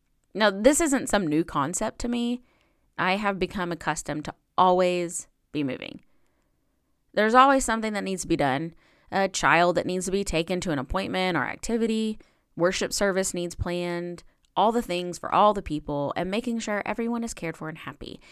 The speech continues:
And yes, I could stop and drop it all. I have had friends say, "Why don't you, like,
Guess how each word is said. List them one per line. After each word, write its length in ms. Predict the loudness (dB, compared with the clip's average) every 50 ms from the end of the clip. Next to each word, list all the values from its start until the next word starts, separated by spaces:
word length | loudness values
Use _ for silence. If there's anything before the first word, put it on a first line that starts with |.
| -20 -20 -4
And 160 | 0 4 4
yes, 240 | 6 4 4 2 -2 -8 -16 -20 -20 -10 _
I 180 | 4 4 4 4
could 300 | 2 0 -2 -2 -2 -4
stop 340 | -4 -4 -2 -4 -2 -4 -4
and 200 | -4 -4 -4 -4
drop 240 | -4 -6 -6 -4 -2
it 80 | 0
all. 180 | 0 2 2 4
I 160 | 4 2 2
have 200 | 2 0 -2 -2
had 280 | -4 -4 -4 -4 -4 -2
friends 260 | -2 -2 -2 -2 -2
say, 220 | 0 0 0 0
"Why 240 | 0 -2 -4 -4 -2
don't 260 | 0 2 2 2 2
you, 140 | 0 0 2
like, 280 | 2 0 -2 -4 -6